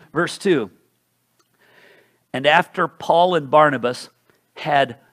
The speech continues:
no small dissension and debate with them." No small dissension and debate. I ask you this,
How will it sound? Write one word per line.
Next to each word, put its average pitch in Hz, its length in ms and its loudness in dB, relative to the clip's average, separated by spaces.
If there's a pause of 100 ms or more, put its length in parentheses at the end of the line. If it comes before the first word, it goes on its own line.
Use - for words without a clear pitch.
(160)
no 165 680 2 (220)
small 147 920 0 (240)
dissension 135 640 -6
and 120 160 -6
debate 117 380 -6
with 98 160 -18
them." - 180 -20 (1900)
No 262 540 6
small 233 1200 8 (260)
dissension 233 680 0
and 220 120 2
debate. 214 440 8 (840)
I 202 260 10
ask 285 440 10
you 240 140 10
this, 202 560 8